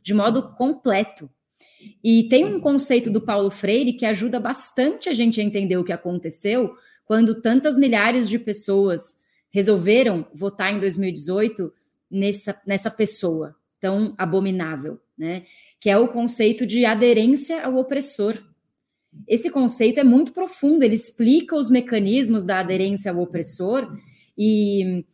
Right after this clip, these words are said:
e é importante a gente entender que essa aderência ao opressor é uma parte fundamental da constituição da hegemonia das classes dominantes, né? E as classes dominantes podem ter um líder ou outro líder, mas sempre vão construir esse trabalho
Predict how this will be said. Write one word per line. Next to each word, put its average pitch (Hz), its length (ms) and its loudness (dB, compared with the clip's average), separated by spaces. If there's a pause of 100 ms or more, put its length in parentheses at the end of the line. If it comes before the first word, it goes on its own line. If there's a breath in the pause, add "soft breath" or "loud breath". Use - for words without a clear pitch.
(140)
e 202 80 0
é 208 40 4
importante 240 500 2
a 302 60 2
gente 269 280 2
entender 233 400 0
que 214 200 -2
essa 269 360 -2
aderência 220 600 0
ao 208 80 -2
opressor 202 460 -2
é 247 80 2
uma 226 160 0
parte 233 320 -4
fundamental 247 960 0 (380 soft breath)
da 214 260 2
constituição 254 840 0
da 254 120 4
hegemonia 254 720 6
das 214 200 -2
classes 190 400 -4
dominantes, 170 840 -4 (380)
né? 202 260 -2
E 226 460 2 (120 loud breath)
as - 220 -4
classes 269 320 -2
dominantes 254 400 4
podem 254 300 2
ter 247 100 4
um 233 180 6
líder 202 540 2 (100)
ou 190 140 0
outro 214 400 6
líder, 180 400 2 (260)
mas 208 220 4
sempre 277 440 2
vão 247 260 2
construir 254 500 0
esse 262 260 -4
trabalho 208 680 -2